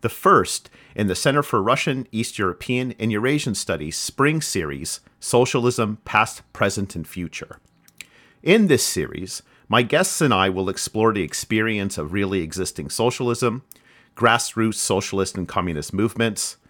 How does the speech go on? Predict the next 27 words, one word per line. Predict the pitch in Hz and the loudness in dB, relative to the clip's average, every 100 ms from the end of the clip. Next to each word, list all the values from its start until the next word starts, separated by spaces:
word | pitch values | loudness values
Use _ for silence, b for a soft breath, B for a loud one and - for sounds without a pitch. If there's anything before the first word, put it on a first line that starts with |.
| b b | b b
socialist-inspired | - 117 113 113 92 - 87 78 - 87 87 78 | -2 0 2 0 -2 -2 -6 -6 0 0 0 -4
economic | 92 95 82 82 - | -6 -2 -2 -4 -6
development | 78 80 85 85 87 76 - | -4 0 0 0 -4 -8 -10
and | 71 | -10
state | 67 - 104 104 | -10 -2 -2 0
building, | 110 107 110 110 - b b b b | 0 0 -2 -4 -10 b b b b
and | 180 143 90 | 0 0 0
visions | 76 98 117 123 98 | -2 0 2 2 0
of | 95 | -2
a | 90 | -4
socialist | - 90 - 82 78 | -2 -4 -4 -6 -6
future | - 120 123 110 101 107 | -2 0 0 0 -2 -4
from | _ 95 69 | _ -4 -4
a | |
global | 67 92 95 62 57 | -6 0 0 0 -8
perspective. | - - - 67 - - - - - _ _ _ _ _ _ _ _ _ _ _ - b b b b b b | -10 -12 -6 -8 -8 -14 -14 -18 -20 _ _ _ _ _ _ _ _ _ _ _ -20 b b b b b b
Socialism | - 151 220 180 147 127 98 | 2 4 6 4 2 4 2
is | 85 - | 2 2
often | 107 135 139 | 2 2 -2
discussed | 131 - - 71 - | -2 -4 0 -2 -2
as | 69 - | -4 -4
a | 87 | -4
singular | - 139 147 139 123 | 0 2 2 2 0
proper | - - 160 151 | -2 2 2 4
noun, | 92 64 - 50 _ _ - | -2 -4 -8 -12 _ _ -4
devoid | 101 98 139 131 85 | -4 2 4 4 2
of | - 87 | -2 -6